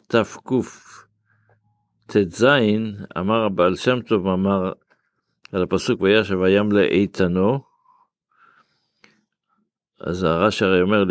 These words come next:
"לאיתנו ולתנאו", כלומר, כמו שחז"ל אומרים על זה. ובשנת תקכ"א,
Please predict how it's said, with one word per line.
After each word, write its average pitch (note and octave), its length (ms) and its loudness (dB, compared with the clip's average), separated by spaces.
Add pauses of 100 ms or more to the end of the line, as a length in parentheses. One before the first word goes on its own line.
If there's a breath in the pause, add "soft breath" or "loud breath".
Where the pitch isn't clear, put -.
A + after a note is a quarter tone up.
(160)
"לאיתנו F#2 560 0
ולתנאו", G2+ 460 2
כלומר, G2 380 0 (120)
כמו G#2 180 -2
שחז"ל F2+ 340 -4
אומרים A2 300 0
על F2+ 60 0
זה. C#2+ 180 -4 (840 soft breath)
ובשנת G#2+ 440 0 (100)
תקכ"א, A#2 920 0